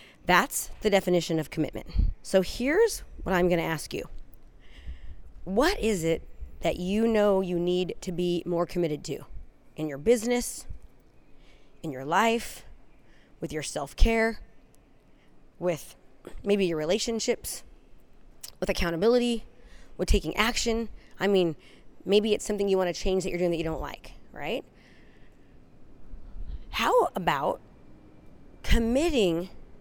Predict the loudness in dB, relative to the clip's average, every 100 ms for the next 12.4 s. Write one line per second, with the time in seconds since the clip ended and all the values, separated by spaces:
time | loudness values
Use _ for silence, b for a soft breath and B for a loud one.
0 | -16 -6 0 0 2 0 0 0 0 -4
1 | -6 -18 -20 -20 -20 -20 B B B B
2 | -2 2 2 2 2 2 2 2 0 2
3 | 2 2 -2 -4 -4 -8 -10 -20 -20 -20
4 | -20 -6 0 2 2 4 2 4 0 0
5 | -2 2 2 2 0 2 2 2 4 2
6 | 2 2 2 2 -4 -4 -4 -4 -6 4
7 | 6 6 2 2 2 2 0 2 4 2
8 | 0 -4 -4 -4 -2 0 2 4 4 4
9 | 6 6 6 2 2 2 0 0 2 2
10 | 2 2 2 2 2 4 4 2 -10 B
11 | B B B B -8 0 6 6 4 2
12 | 8 8 6